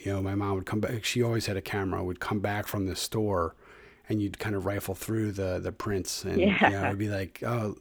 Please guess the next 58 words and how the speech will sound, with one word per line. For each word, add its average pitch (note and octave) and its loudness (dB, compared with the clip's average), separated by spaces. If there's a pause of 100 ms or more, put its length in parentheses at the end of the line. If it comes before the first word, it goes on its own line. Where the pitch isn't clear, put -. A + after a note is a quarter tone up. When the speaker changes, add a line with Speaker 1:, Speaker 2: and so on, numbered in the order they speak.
(140)
Speaker 1:
you A2+ -2
know, G#2 0
you F#2+ -2
get G2 -4
a F2+ -2
bunch G2 -2
of F#2 -8
just F#2 -6
terrible G2 2
ones F#2+ 0
or F2 -2
blurries F#2 -2
or E2+ -2 (540)
whatever. G#2 2
And F#2 2
Speaker 2:
That's G2 8
Speaker 1:
then, - -
you G3 2
know, G3+ 10
Speaker 2:
right. F#3+ 6
Speaker 1:
and A2 2
you'd G#2+ 2
hope A2+ 2
for, G2 0
you G2 0
know, G2+ -2 (140)
maybe G#2+ 0
a G2 0
half A2 -2
dozen G2 0
gems G2 0
that F2+ -4
you F2+ -4
could F#2 -6
really F#2+ -2
just F#2 -4
kind F#2+ -2
of F2+ -2
be F2 0
like, E2 -4
"Wow, F2+ -2
this G2+ -6
is F#2+ -8
great." G2 -2 (100)
And F#2+ -8
so F#2 -4 (760)
when A2+ 2
you G#2 2
look G#2+ 0
back B3+ 4
Speaker 2:
Yeah, A#3+ 4
Speaker 1:
at - 0
those A#3 4
Speaker 2:
no - 2 (100)
kidding. A#2+ 6
Speaker 1:
moments, A2 0
right? C3 4
Oh, C3+ 4